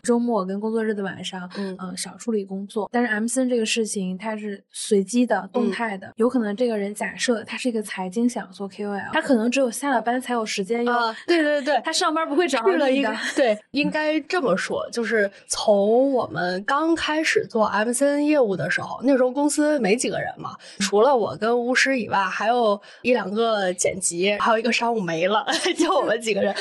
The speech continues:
Speaker 2: 当时我就接到了一个任务，是做签约的工作，因为一开始你总得有K O L才行嘛，有一些签成熟的，
Speaker 1: 对。
Speaker 2: 然后有一些我们是要去孵化。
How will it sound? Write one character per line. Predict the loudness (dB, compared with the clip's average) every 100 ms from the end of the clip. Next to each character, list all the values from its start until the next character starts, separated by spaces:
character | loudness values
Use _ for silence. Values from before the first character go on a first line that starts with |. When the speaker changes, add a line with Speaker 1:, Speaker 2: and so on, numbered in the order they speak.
| -4 -4 -4
Speaker 2:
当 | 0 2
时 | 2 2
我 | 2
就 | 4 2
接 | 2
到 | 2 2
了 | 4
一 |
个 | 4 4
任 | 2 2
务， | 0 2
是 | 2 2 2 0 -2
做 | 0 2 2
签 | 2 0 2 2
约 | 2
的 | 2
工 | 0 -2 -10
作， | -8 -10 -4
因 | 0
为 | 0
一 | 0
开 | 0 0
始 | 0 -2 -4
你 | -8 -10
总 | -10 -4
得 | 0 2
有 | 0 -4
K | -2
O | 0
L | 0 -2
才 | -4 -4
行 | -4 -4
嘛， | -6 -6 _
有 | 2 2
一 |
些 | 2 0 0
签 | -2 -4
成 | -2 -4 -4
熟 | -4
的， | -6
Speaker 1:
对。 | -6
Speaker 2:
然 | -4
后 | -2
有 | -2
一 | -2
些 | -2 0
我 | -2
们 | -4 -2
是 |
要 | 0 0
去 | -2
孵 | -6 -4
化。 | 0 0